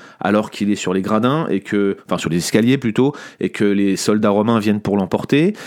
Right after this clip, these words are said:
Euh, il va donner un discours dans lequel il va donner son témoignage, et puis à deux autres reprises, acte vingt-quatre et acte,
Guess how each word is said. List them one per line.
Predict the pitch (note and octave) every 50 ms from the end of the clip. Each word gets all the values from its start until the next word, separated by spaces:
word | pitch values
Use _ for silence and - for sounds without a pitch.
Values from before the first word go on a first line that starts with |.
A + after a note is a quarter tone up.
| - - - - -
Euh, | - F#2 F#2 F#2 F#2 - -
il | G#2+ G2+
va | G2 G2 F#2+
donner | G2+ G#2+ A#2+ B2+ C3+
un | B2 A#2+
discours | A#2+ A2+ - - - C3+ C3+ C3+ B2 G2+ C#2+
dans | F#2 G#2+ G2+
lequel | G2+ F#2+ - A2
il | G#2 G2
va | F2+ F2+
donner | F2+ G#2 A2+
son | A2 - B2
témoignage, | A2+ - B2+ B2+ B2 B2+ C3+ C#3 D3 E3 E3 - -
et | - G#2
puis | - - B2+
à | A2 G2
deux | G#2 G#2+ A#2 D3 D#3 D#3
autres | D3+ - - C3+
reprises, | A#2 A#2 A2 A2 C3 C#3 F3 F#3 B2 -
acte | - G#2+ G#2+ - -
vingt-quatre | A#2+ A2 A#2 A2+ A2+ A2+ - C3+ A#2+ - -
et | A2
acte, | A2 G#2+ -